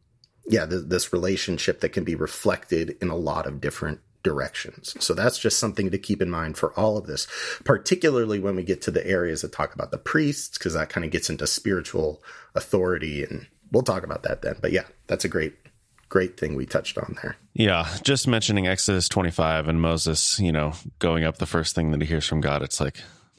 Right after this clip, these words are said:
Speaker 2: if, if there's anything that Bema has taught me, it's like, okay, well, what was going on before this? It's like, well, even the lead up to this story actually reflects the Genesis one story.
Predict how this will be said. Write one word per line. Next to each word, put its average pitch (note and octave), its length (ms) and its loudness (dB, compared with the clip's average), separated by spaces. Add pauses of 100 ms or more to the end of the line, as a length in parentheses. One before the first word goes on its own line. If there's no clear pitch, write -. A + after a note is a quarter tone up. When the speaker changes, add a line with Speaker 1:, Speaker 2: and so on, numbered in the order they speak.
(640)
Speaker 2:
if, F2 260 -2
if E2+ 180 0
there's E2+ 400 0
anything G#2 380 4
that D2 120 0
Bema D2 280 0
has C#2+ 220 -2
taught C#2+ 200 -2
me, - 100 -4
it's - 220 -4
like, - 220 -4
okay, D#2+ 200 0
well, D2+ 220 2
what A2 180 2
was E2+ 120 2
going E2 200 2
on C#2+ 100 0
before C#2 280 -2
this? - 220 -2
It's D#2+ 140 -2
like, D#2 140 0
well, F#2+ 180 2
even C3 220 2
the F#2 80 4
lead G2 240 4
up E2+ 160 2
to F2 100 0
this D#2 180 2
story D2+ 560 2 (440)
actually E2 400 2
reflects D2+ 680 0 (520)
the F2+ 80 4
Genesis D#2+ 520 2
one D#2+ 200 2
story. D2 520 2